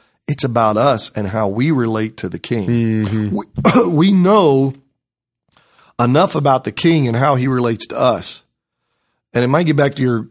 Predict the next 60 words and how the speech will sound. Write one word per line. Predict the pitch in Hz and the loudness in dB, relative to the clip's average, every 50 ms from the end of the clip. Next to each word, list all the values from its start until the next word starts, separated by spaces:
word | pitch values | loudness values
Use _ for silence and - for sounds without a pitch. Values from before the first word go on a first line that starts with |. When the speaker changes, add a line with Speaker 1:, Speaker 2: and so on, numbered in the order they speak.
| _ | _
Speaker 1:
question | - - 135 135 127 - 139 120 | -4 0 0 0 0 -2 -4 -2
about | 113 113 107 104 90 | 0 0 0 0 0
why | 101 110 120 139 | 0 2 2 2
are, | 143 139 131 | 2 2 0
why | 127 127 113 113 120 123 131 | 0 -2 -2 -2 0 0 0
is | 131 - | 0 0
so | - 139 131 | 0 0 0
much | 127 127 117 - 117 | 0 0 -2 -2 -4
of | 110 | -4
the | 104 | -2
Bible | 101 110 110 120 120 110 107 | 0 0 2 2 0 0 -2
written | 101 107 123 113 117 110 101 | -2 -2 -2 -2 -4 -6 -6
and | 95 98 - - | -6 -10 -10 -8
not, | - 113 113 110 113 | -4 -4 -4 -2 -2
and | 107 104 | -4 -4
there's | 104 101 98 | -4 -4 -2
not | 107 113 113 110 | -2 0 0 0
a | 98 | 0
whole | 98 117 117 | 0 0 0
lot | 117 113 110 | 2 0 0
about | 110 104 101 95 - | -2 -4 -4 -6 -8
the | 104 | -10
kingdom | - - 135 135 131 120 107 | -6 -2 -2 0 0 -2 -2
of | 101 98 | -4 -4
God. | 113 127 123 127 120 107 | -2 0 2 2 2 0
Maybe | 101 113 123 147 147 156 | 0 -2 -2 0 0 0
it's | 139 147 | -2 -2
because | - 127 110 - 123 120 113 104 - - _ _ _ _ _ _ _ _ | -4 -6 -4 -2 -2 -2 -4 -6 -10 -16 _ _ _ _ _ _ _ _
Paul | - - 120 120 120 120 117 | -4 0 2 2 4 2 2
and | 113 110 104 | 0 -2 -2
Peter | - 135 127 127 117 117 | -2 -2 -2 0 0 -2
and | 110 104 101 | -2 -2 -2
John | 98 117 113 117 117 113 | 0 0 0 2 0 0
said, | 107 - 117 110 107 104 110 - - - 180 202 175 - - | -2 -2 -2 -2 -2 -4 -6 -12 -18 -20 -20 -20 -20 -14 -6
"We, | - 113 127 147 147 - | -2 0 0 0 -2 -2
we | - 131 147 160 | -2 0 0 2
know | 156 156 156 139 | 2 2 2 2
how | 131 127 113 | 2 0 0
the | 113 | -2
king | - - - 131 127 | -4 -4 -2 0 0
is | 120 107 | 0 0
gonna | 117 117 110 | -2 -2 -2
relate | 107 107 107 110 110 107 | -2 -2 -2 -2 -4 -6
to | - - | -6 -2
us. | 120 120 120 110 95 - | 0 2 2 0 0 -2
We | - 120 143 | -4 -2 -2
gotta | 160 139 110 104 | 0 0 -2 0
work | 101 117 117 107 - | 0 -2 -2 -2 -2
on | 98 95 98 | -4 -4 -2
us. | 107 113 104 92 | -2 -2 -2 -4
How | - - - - 123 123 | -6 -6 -4 0 0 2
do | 110 | 0
we | 104 98 107 127 | 0 0 0 0
Speaker 2:
Mm-hmm. | 127 117 | 0 0
Speaker 1:
relate | 107 104 104 104 104 101 95 | -2 -2 -4 -4 -6 -6 -8
to | - 95 | -8 -10
the | 85 82 | -10 -8
king?" | - - 117 110 90 82 78 - | -6 -4 -4 -4 -4 -8 -8 -6
Speaker 2:
Yep. | - 117 117 113 - - 104 _ _ _ - | -4 -2 -2 -2 -4 -10 -18 _ _ _ -6
Yeah. | 113 113 110 110 104 | -4 -4 -2 -4 -6